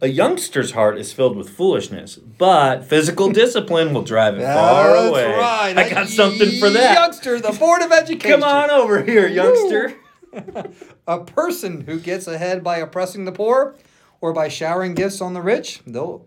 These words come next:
Speaker 2: end in pro-, poverty. Poverty.
Speaker 1: <laughs> Proverby.
Speaker 2: Yeah.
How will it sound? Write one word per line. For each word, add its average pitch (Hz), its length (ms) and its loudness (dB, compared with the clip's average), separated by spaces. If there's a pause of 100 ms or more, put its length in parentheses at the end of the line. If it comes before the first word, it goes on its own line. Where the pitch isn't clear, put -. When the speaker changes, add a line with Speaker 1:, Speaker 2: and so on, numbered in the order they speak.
(140)
Speaker 2:
end 143 240 -12
in 165 100 -10
pro-, - 320 -12
poverty. 143 560 -8 (400)
Poverty. 127 540 -6 (460)
Speaker 1:
<laughs> - 60 -16 (480)
Proverby. 135 800 -2
Speaker 2:
Yeah. 120 220 -10